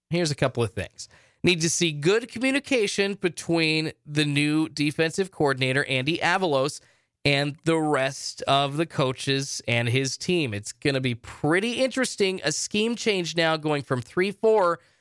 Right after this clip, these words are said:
to playing both four three and three four, just changing it up, changing schemes now on the defensive side for the Oregon Ducks. Jordan Scott saying he loves it during spring ball. I, I think he's gonna enjoy not getting double teamed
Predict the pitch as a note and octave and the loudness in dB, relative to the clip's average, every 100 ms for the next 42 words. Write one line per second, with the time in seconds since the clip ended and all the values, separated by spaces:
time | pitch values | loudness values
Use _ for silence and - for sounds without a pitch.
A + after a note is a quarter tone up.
0 | _ _ - F3 E3+ D#3+ F#3+ E3+ D#3 D#3 | _ _ -2 2 2 2 0 0 0 0
1 | G#3 - - F#3+ G3 - G3 F3+ F#3 A3 | 0 -2 2 2 2 2 0 2 0 -2
2 | - F3 D#3+ - C#3+ C#3+ D#3 - D3 - | 0 0 0 0 2 2 0 -4 -6 -2
3 | F#3 F#3 F3 F3+ C#3+ E3 G#3+ _ _ _ | 0 0 0 0 2 2 0 _ _ _
4 | - F3+ F#3 E3 D#3 - F3+ A3+ F#3 D#3+ | 0 0 2 0 -2 -2 0 0 0 2
5 | C#3+ C3+ C#3 C3+ B2+ C3+ B2+ D3 D3+ B2+ | 2 2 0 -2 -2 -2 -2 -4 0 2
6 | A#2+ B2+ C#3 C#3 - A2+ B2 C#3 C3 D3+ | 2 0 -2 -4 0 0 0 -2 0 0
7 | F#3+ - D3 E3+ F#3 - - F3+ A#3 - | 0 -4 0 2 2 0 0 0 0 -2
8 | - G#3 F3 E3+ A#3+ G3+ D#3 D3+ D3 D3 | -2 0 0 0 2 2 2 0 0 -2
9 | C3+ - C#3 C3 A#2+ B2 D3 - _ _ | -2 -4 -2 0 2 2 2 -2 _ _
10 | - - - C3+ D3 C3+ - F3+ - G3 | -2 -2 0 2 2 -2 -4 -4 -2 -2
11 | F3+ F#3 D#3+ A#2 C#3 D3 C#3+ C3+ D3 D3+ | -2 0 0 0 -2 0 2 2 0 0
12 | D3+ C#3 A2+ D3 D3+ B2 - - G3+ D#3 | -2 -2 0 0 0 -2 -8 -4 0 0